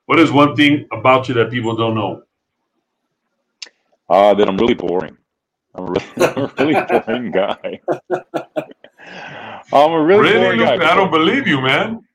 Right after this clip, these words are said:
Speaker 2: No, I really am. You know, I, I enjoy being at home. I enjoy, I don't like going out too much. You know, I, um, I don't like crowds. You know, that, people always freak out about that. I don't like crowds.
Speaker 1: Right.
Speaker 2: I don't.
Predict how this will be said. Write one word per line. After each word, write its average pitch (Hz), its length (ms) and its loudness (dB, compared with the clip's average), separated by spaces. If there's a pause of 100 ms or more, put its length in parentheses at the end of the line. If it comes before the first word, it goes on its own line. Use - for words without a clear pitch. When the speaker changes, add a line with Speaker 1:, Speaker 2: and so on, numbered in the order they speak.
(600)
Speaker 2:
No, 185 220 -4
I 208 80 2
really 190 380 -2
am. 117 320 -8
You 90 80 -14
know, 98 160 -8
I, 101 340 -4
I 101 240 -6
enjoy 117 400 -8
being 123 260 -10
at 104 80 -10
home. 110 440 -12
I 101 100 -10
enjoy, 95 560 -10
I - 160 -14 (100)
don't 107 160 -10
like 107 160 -6
going 98 240 -12
out 90 200 -12
too 113 80 -20
much. 117 360 -14
You 87 60 -20
know, 82 360 -10 (120)
I, 80 320 -8
um, 78 300 -8 (800)
I 90 80 -2
don't 139 160 2
like 196 180 2
crowds. - 720 0
You 104 80 -18
know, 101 140 -8
that, 92 300 -10
people 151 220 -6
always 170 260 0
freak 156 280 -6
out 143 180 4
about 92 260 -4
that. 82 120 -10
I 90 180 -4
don't 113 180 -4
like 120 180 -4
crowds. 92 500 -2
Speaker 1:
Right. 87 120 -8
Speaker 2:
I - 20 -8
don't. 113 260 -8